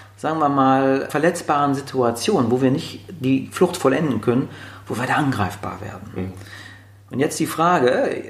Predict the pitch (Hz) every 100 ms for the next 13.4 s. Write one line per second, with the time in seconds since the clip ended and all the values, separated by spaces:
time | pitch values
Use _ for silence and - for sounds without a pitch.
0 | 120 131 - 135 - 170 165 131 156 147
1 | 156 147 127 127 170 185 - - - -
2 | - - - - 143 180 - 180 185 175
3 | - 127 117 143 160 240 139 131 127 123
4 | 135 160 156 135 120 113 120 127 - 120
5 | 151 165 202 196 - - - 139 156 175
6 | 170 170 165 165 156 - - - 127 131
7 | 120 117 113 160 160 120 107 104 110 -
8 | - 107 101 95 98 - - - - -
9 | - 110 107 113 - 101 104 107 127 113
10 | 123 127 120 131 123 120 113 110 - 107
11 | 104 107 107 107 104 120 113 - 135 135
12 | 127 - - - 151 - 156 156 170 160
13 | - - 117 -